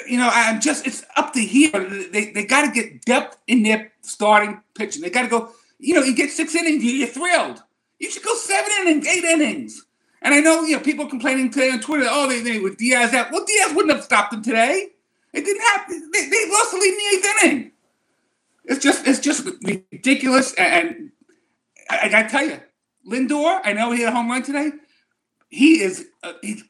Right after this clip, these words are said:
batting two twenty. You can't get that out of a guy making three, three hundred forty million dollars. He's got to be better. If Lindor doesn't hit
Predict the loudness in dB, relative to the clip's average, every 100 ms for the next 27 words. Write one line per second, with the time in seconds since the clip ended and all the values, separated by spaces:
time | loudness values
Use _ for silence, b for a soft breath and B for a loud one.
0 | _ -20 -2 -2 -2 -8 -2 -2 2 2
1 | 2 0 -6 -18 _ _ _ _ -4 -2
2 | 0 0 0 -2 2 2 2 0 0 0
3 | 0 -4 -6 -8 -6 -6 -6 -6 -6 -4
4 | -2 -2 -2 -4 -2 -2 -2 -4 -10 -20
5 | _ _ _ -10 -6 0 0 0 -6 -4
6 | -2 -4 -4 -14 -16 -10 -6 0 0 0
7 | 0 2 2 0 -10